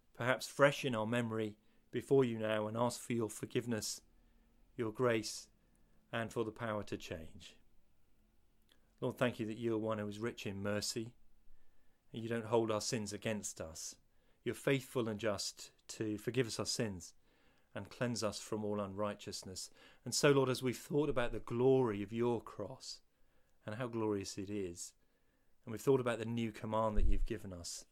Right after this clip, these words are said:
we pray that you would change us right now to make us people who love one another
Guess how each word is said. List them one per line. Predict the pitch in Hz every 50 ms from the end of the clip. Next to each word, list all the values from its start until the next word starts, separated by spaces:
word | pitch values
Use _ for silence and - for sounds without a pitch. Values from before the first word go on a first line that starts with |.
| _ _ _ _ _ _ _ _ _ _ _ _ _ _ - _ _ _ -
we | 123
pray | 107 - - - 151 151 147
that | 131 120
you | 117 120 110 107
would | 104 101
change | - - - - 135 131 131 120 101 117
us | 92 - - -
right | 110 113 131 131 127 123 107 104
now | 101 90 90 85 87 - _ _ _ _ _ _ _ _ -
to | - 107
make | 107 101 95 -
us | 107 95 -
people | - - - 113 107 107 - 110 101 95 - - - - - - - - -
who | 113 107 104
love | 107 110 117 110 - -
one | 104 98 98
another | 95 95 95 95 90 - 80 85 92